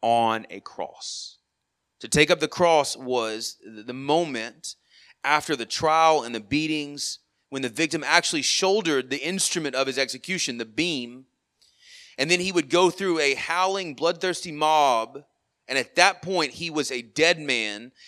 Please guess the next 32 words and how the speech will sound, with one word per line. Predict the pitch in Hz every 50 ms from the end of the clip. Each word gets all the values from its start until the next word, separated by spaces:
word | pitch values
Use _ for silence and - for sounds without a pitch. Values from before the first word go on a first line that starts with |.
| - -
He | - - 170
had | 156 143 135
no | 135 131 135 139 151 175
legal | 196 220 220 220 185 190 156
rights. | 143 139 131 131 131 131 -
He | 160 160
was | 147 131
a | 131
non-person. | 123 123 131 139 151 175 196 202 190 - 165 147 131 - 147 139 123
Anyone | 143 170 190 208 208 196 190 175 165 160
could | - 160 147 123
do | - 139 151 151
as | 143 135 135 123
he | 131
pleased | 120 - - 156 160 147 -
to | - 131
him. | 127 123 113 107 101 - - -
He | - 147
could | 127 131 123
be | 110 113
struck | 107 - - - 180 180 175 165 -
and | 139 123 107
spit | - - - 170 170 165
on | 170 165 160 151
and | 139 127
abused, | 113 110 107 98 131 147 156 160 160 156 147 - 113
and | 123 127 127 123
there, | 127 127
he | 104 113 131 151 135
had | 135 135 131 113 117
no | 120 127 131 139 143 156 160 156 151 151 - - - _
rights. | - 120 135 123 113 104 98 - - - - - - - - - -